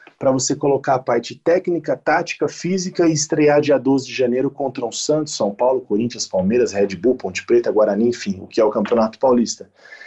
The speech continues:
Só que, por outro lado, foi um aprendizado muito bom, mas é, é,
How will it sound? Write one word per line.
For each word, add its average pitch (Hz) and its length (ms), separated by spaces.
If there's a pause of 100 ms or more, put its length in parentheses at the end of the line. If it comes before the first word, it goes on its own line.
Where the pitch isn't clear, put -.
(200)
Só 190 160
que, - 80
por 214 100
outro 202 180
lado, 196 460
foi 175 220
um 175 100
aprendizado 151 560
muito 147 220
bom, 156 240
mas 165 380
é, 131 60
é, 110 760